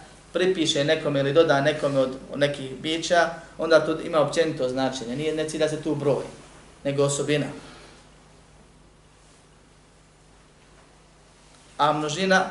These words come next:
kad je došla, učenjaci je tumače na dva, na dva načina, kažu, time se hoće reći, ili po jednom od dva mišljenja, da je najmanja množina u arapskom jeziku dvoje, ili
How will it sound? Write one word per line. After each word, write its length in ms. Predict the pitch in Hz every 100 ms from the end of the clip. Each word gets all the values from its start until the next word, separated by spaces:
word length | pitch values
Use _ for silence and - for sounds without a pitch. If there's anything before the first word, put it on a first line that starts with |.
| - - - - - - - - - - - - -
kad 160 | 156 151
je 80 |
došla, 440 | 147 170 175 170 165
učenjaci 400 | 170 156 156 160
je 160 | 156
tumače 360 | 156 165 156 156
na 100 | 151
dva, 160 | 143 147 151 143
na 140 | - 160
dva 200 | 139 135
načina, 400 | 147 147 160 143 143
kažu, 360 | 147 147 147 147 - - - - - - - - - - - - - - - - - - - -
time 220 | 156 156
se 140 | 143 147
hoće 300 | 160 156 143
reći, 380 | 156 - 147 139 - - -
ili 340 | 143 143 143 -
po 80 | 156
jednom 380 | 151 156 147 131
od 80 | 127
dva 200 | 143 135
mišljenja, 440 | 143 - 139 135
da 100 | 131
je 80 | 135
najmanja 440 | 147 143 147 143
množina 320 | 135 135 139 131
u 20 |
arapskom 340 | 135 135 135
jeziku 280 | 135 131 127
dvoje, 360 | 120 147 160 170 - - - - - - - - - - - - - -
ili 380 | 156 170 170 170